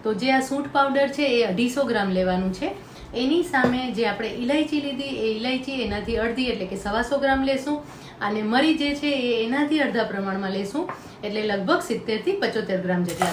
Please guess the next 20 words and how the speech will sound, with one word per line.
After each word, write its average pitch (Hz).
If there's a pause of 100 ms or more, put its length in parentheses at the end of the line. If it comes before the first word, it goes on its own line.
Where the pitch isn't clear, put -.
લેશું. 185 (280)
બસ 240
આ 269
રીતનું 285
માપ 233
તમે 220
યાદ 208
રાખશો 269 (320)
તો 233
તમારો 226
જે 226
ચાનો 214
મસાલો 233
છે 247
એ 214
બહુ 202
જ 240 (160)
સરસ 202
મળશે 196 (520)
અને 202